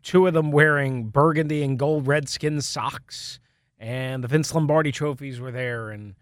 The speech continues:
um, you know, and again, everybody looked happy and everybody looked good, and Doug Williams got his one-year rollover and everything. And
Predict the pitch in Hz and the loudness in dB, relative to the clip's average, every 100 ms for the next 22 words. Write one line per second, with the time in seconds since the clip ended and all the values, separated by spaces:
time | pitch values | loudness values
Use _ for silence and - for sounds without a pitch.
0 | _ _ _ 98 101 95 82 78 _ _ | _ _ _ -20 -16 -16 -18 -20 _ _
1 | _ _ _ 151 139 120 104 _ _ 143 | _ _ _ -2 0 0 -4 _ _ 2
2 | 147 170 185 143 185 175 180 170 175 170 | 4 4 4 4 4 4 2 2 0 0
3 | 147 175 175 196 175 139 170 160 165 143 | 0 0 0 -2 0 -2 -2 -4 -4 -4
4 | 180 - 151 175 190 156 117 92 113 165 | -6 -8 -6 -4 -4 -6 -12 -12 -6 -4
5 | 156 180 170 151 165 170 143 135 170 170 | 0 0 0 -2 -2 -2 -2 -4 -6 -6
6 | 175 165 170 170 170 160 175 147 143 185 | -4 -2 -2 0 -2 -2 -4 0 0 0
7 | 123 101 76 _ _ _ _ _ _ _ | -2 -6 -18 _ _ _ _ _ _ _
8 | _ _ _ _ _ _ _ _ _ _ | _ _ _ _ _ _ _ _ _ _
9 | _ _ _ _ _ _ - 175 170 160 | _ _ _ _ _ _ -2 0 2 0
10 | 151 143 | -2 -6